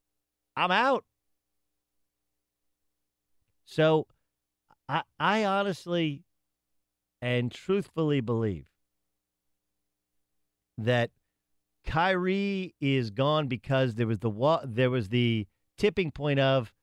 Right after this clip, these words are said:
twice you think about trading me before it's ever, before, uh, I asked, asked to be traded, I'm out. LeBron's leaving. It's his town. I've never really been valued as, uh, valued like they tell me. They haven't been valuing me in their actions.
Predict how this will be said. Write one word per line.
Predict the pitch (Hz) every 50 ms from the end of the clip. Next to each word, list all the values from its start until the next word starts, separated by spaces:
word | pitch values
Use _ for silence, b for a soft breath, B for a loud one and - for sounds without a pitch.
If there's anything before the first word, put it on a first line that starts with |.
| _ _ _ _
twice | - - - 135 151 175 190 180 - - -
you | 151
think | - - 165 165 135
about | 160 127 143 131 131 123
trading | - - 143 147 143 139 135
me | 135 135 127
before | 107 113 - - 143 139 135 131
it's | 123 107 - -
ever, | - 135 131 123 131 123 107 - _ _ _ _ _ _ _ _ -
before, | 135 - - 156 151 151 147 143 135 127 - _ _ - -
uh, | 117 117 -
I | 131 143 151
asked, | 147 139 131 123 - - _ _ -
asked | 143 135 127 - -
to |
be | 113 117
traded, | 104 - - 151 147 139 139 143 117 - _ _ _ _ _ _ _ _ _ _ _ -
I'm | 123 135 131 131
out. | 131 120 95 82 113 - _ _ _ _ _ -
LeBron's | 113 98 95 139 147 160 165 165 143 120
leaving. | 143 156 156 156 139 147 151 151 151 143 _
It's | - 147 143 117 -
his | - 147 156 156 135 -
town. | - 143 143 143 143 143 143 143 147 147 - -
I've | 131 139 147 147
never | 135 139 143 143 135 139 131
really | 127 135 139 135 135 131
been | 110 101 131 127 123 113
valued | 101 127 127 139 143 143 135 127
as, | 120 113 - - _ _ _ _ _ _ _ _ -
uh, | 135 139 139 - 143
valued | 123 110 135 139 151 156 147 143 127
like | 131 131 123 -
they | 135 120 110
tell | - - - 175 175 160
me. | 127 120 127
They | 120 123 120
haven't | 123 131 127 127
been | 123 120 110 - _ _ _ _ -
valuing | 120 131 139 143 139 131
me | 131 131 127
in | 120
their | 117 110 113 -
actions. | 143 160 165 - - - 85 90 117 - -